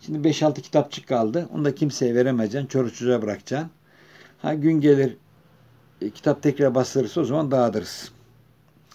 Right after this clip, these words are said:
Şimdilik hoşça kalın. Ya okuyun ya okudun.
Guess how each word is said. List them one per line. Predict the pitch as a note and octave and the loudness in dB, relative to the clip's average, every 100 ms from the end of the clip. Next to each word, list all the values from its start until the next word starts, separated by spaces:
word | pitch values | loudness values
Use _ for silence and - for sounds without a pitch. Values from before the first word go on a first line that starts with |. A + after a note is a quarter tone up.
| - - - - _ | -20 -20 -20 -20 _
Şimdilik | - E3+ C#3+ D3 D3 D#3 - _ _ | 0 2 6 4 4 -2 -10 _ _
hoşça | C#3+ C3+ D3+ C3+ | -4 0 0 0
kalın. | A#2 D#3 E3 _ _ _ _ _ | 0 -2 -6 _ _ _ _ _
Ya | C#3+ D3 | 2 4
okuyun | D3+ - D3 D#3+ E3 - _ _ | 4 4 6 6 4 -10 _ _
ya | C#3+ D3+ | 4 4
okudun. | B2+ C3 F2+ | 6 2 -2